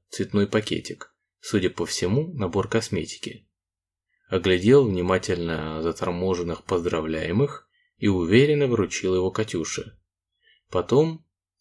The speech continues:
огромную книжку Викуле. Для мамы достал самый большой презент – настенные часы с кукушкой.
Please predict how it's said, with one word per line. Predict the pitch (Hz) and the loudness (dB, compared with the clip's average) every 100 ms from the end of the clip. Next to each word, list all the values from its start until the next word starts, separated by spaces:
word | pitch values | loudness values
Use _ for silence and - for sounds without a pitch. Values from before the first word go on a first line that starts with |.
| _ | _
огромную | 92 92 120 139 120 | -2 2 4 4 2
книжку | 107 - 87 80 - - - _ | 0 -2 -2 -4 -8 -12 -14 _
Викуле. | 107 135 - 80 78 80 - _ _ _ _ - | -4 -2 0 0 -2 -6 -12 _ _ _ _ -2
Для | 92 85 | 2 2
мамы | 90 143 117 82 | 4 2 2 0
достал | 85 - - 90 | -2 0 2 2
самый | - - 127 147 104 | 0 0 2 4 2
большой | 80 82 - 120 | 2 0 0 -2
презент – | 110 107 82 85 78 76 - | -2 -2 -2 -4 -4 -8 -12
настенные | - - - 107 98 90 82 | -8 -6 0 2 2 2 -2
часы | - - - 110 110 - | -4 -6 -4 -2 -2 -4
с | - | -20
кукушкой. | - 113 - 87 78 - - - | -4 -4 -2 -4 -6 -10 -14 -16